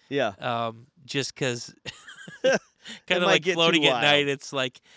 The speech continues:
Speaker 2: it's a fun story to tell, but, um, I don't know. I just wanna wait for the right <laughs> time
Speaker 1: Yeah,
Speaker 2: with
Speaker 1: there
Speaker 2: it,
Speaker 1: you
Speaker 2: I
Speaker 1: go.
Speaker 2: guess.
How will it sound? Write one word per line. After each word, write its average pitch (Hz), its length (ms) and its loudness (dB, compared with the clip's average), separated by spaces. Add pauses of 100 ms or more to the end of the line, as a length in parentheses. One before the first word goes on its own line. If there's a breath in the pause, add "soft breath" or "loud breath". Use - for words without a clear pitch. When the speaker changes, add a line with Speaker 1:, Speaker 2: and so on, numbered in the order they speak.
(140 soft breath)
Speaker 2:
it's 180 200 -2
a 190 80 4
fun 196 300 0
story 190 380 -2
to 143 120 -4
tell, 135 420 -2
but, 123 340 -2 (500 soft breath)
um, 127 520 -6 (1040)
I 156 120 6
don't 143 140 0
know. 123 80 -2
I 131 160 -2
just 139 200 -8
wanna 135 160 -6
wait 127 220 -6
for 131 120 -8
the 123 120 -10
right 120 240 -10
<laughs> - 0 -
time - 240 -12
Speaker 1:
Yeah, 165 360 2
Speaker 2:
with - 0 -
Speaker 1:
there 131 160 0
Speaker 2:
it, - 0 -
Speaker 1:
you 127 100 0
Speaker 2:
I - 20 -4
Speaker 1:
go. 127 180 -2
Speaker 2:
guess. 127 200 -10